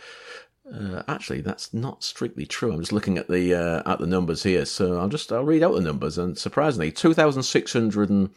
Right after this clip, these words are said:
thirteen soldiers buried or commemorated here,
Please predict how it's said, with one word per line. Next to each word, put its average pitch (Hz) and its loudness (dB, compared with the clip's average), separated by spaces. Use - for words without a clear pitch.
thirteen 104 4
soldiers 95 4
buried 92 4
or 95 4
commemorated 101 0
here, 62 -6